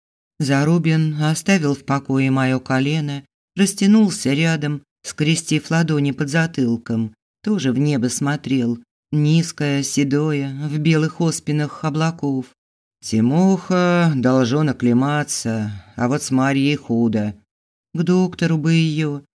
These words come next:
Почему роды проводились не в больнице?» «Там роженицы, как мухи, мрут. На дому безопасней». Я приподнялась на локте, заглянула Илье в лицо,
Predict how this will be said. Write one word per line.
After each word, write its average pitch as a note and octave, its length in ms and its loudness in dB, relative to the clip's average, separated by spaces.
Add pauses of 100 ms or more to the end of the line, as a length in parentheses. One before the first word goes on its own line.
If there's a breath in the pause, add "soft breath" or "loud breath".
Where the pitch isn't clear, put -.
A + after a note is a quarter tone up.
(180)
Почему E3 420 0
роды E3 300 2
проводились D3+ 640 -2
не D#3+ 120 2
в D3 80 -6
больнице?» D#3+ 880 2 (480)
«Там A#2+ 280 2
роженицы, B2 920 0
как C3 260 -2
мухи, D3 400 0
мрут. B2 480 2 (360)
На B2 140 2
дому B2+ 320 4
безопасней». A2 1080 -2 (580)
Я D#3+ 360 2
приподнялась E3+ 800 4
на D#3+ 160 4
локте, D#3+ 720 -2 (160)
заглянула E3 600 4
Илье D#3 400 2
в C#3 60 -4
лицо, D3+ 580 -2